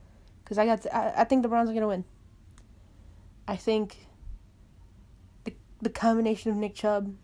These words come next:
the combination of, you know, Chubb and Hunt, Baker seems to just be on a mission. You know, they're, they're, they seem to be locked in. You know, they have all these built-in excuses,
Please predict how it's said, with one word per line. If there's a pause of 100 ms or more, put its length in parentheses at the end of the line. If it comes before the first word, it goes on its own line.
the
combination
of, (520)
you
know, (880)
Chubb
and
Hunt, (1500)
Baker
seems
to
just
be
on
a
mission. (1800)
You
know,
they're,
they're,
they
seem
to
be
locked
in. (800)
You
know,
they
have
all
these
built-in
excuses,